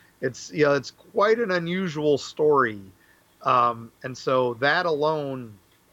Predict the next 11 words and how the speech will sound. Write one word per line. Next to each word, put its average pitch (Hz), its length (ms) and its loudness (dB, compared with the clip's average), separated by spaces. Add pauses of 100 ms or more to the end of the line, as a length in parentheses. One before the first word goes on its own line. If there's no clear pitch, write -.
(840)
you 135 100 -6
know, 117 60 -2
is 120 120 -6
crazy. 135 420 -4
I 117 40 -8
mean, 120 300 -8 (800)
and, 147 120 -2
but 156 100 0
the 156 80 -2
question 196 340 -2
is, 147 200 -8